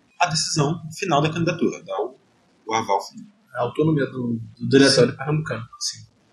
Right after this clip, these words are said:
Speaker 2: Já sem armas pra lutar, aí vem Fernando Bezerra Coelho e filia seus filhos, Antônio Coelho e Fernando Bezerra Coelho Filho, ao Democratas, partido que está garantido na base da oposição e é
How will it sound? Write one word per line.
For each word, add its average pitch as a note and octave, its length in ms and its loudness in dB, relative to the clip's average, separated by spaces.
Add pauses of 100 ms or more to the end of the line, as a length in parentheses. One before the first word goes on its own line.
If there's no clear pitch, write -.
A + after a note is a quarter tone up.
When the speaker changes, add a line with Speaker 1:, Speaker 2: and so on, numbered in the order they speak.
(100)
Speaker 2:
Já D#3+ 160 6
sem G#3+ 160 6
armas F3 200 4
pra F3+ 140 0
lutar, F3 460 6
aí E3 160 4
vem D#3+ 160 -2
Fernando D#3+ 260 -2
Bezerra D#3 380 -2
Coelho C#3+ 520 -2 (200)
e - 140 -18
filia - 260 6
seus - 260 -4
filhos, B2+ 640 -2 (260)
Antônio C#3+ 360 4
Coelho A2 440 4 (360)
e A2+ 760 2 (100)
Fernando C3+ 320 -6
Bezerra B2 320 -4
Coelho A#3+ 240 2
Filho, D#3 480 2 (340)
ao C3+ 240 4
Democratas, B2+ 1000 0 (320)
partido D3+ 340 2
que - 80 -12
está C#3+ 220 0
garantido D#3 420 0
na C#3 100 -4
base C#3 200 0
da C#3+ 80 0
oposição D3 600 -6 (440)
e D3 100 4
é C#3+ 220 0